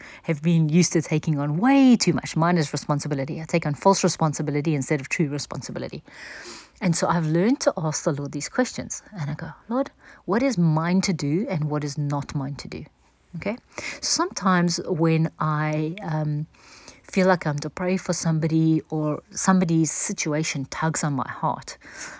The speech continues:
I can easily go down the route of, like, "I've got to solve the whole problem," right? If it's somebody that needs homework done, I'm like, "Okay, we're gonna sit for three hours tonight and we're gonna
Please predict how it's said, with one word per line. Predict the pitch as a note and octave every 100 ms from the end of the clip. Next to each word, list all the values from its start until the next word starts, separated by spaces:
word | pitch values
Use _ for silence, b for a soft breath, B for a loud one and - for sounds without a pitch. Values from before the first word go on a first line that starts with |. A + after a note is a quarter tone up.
| B
I | A3+
can | - E3 -
easily | F3 F3+ F#3 E3+
go | E3
down | D3+ D#3 D3+
the | D3+
route | F3+ -
of, | C3+
like, | C3+ - -
"I've | G3+
got | F#3+ F3+
to |
solve | E3 F3 D3
the | F3 -
whole | F#3
problem," | - G#2+ - - _ _ _ _
right? | E3 E3+ - B B B
If | G#3+ F3+ F3+
it's | E3+ - - B B
somebody | - - G3+ G#3 F#3+ F#3+
that | E3+ D#3 C3+
needs | - D3+ D#3+ F3 E3+ D#3 - -
homework | - E3 F3 E3+
done, | - C3+ -
I'm | D#3
like, | B2+ - B B B B B
"Okay, | - C4 -
we're | A#3
gonna | B3 C4
sit | - C4
for | - A#3+ G#3+
three | - D4
hours | B3+ B3 B3 A3+
tonight | A#3 A#3+ A#3
and | F3
we're | D#3+ C#3+
gonna | C#3+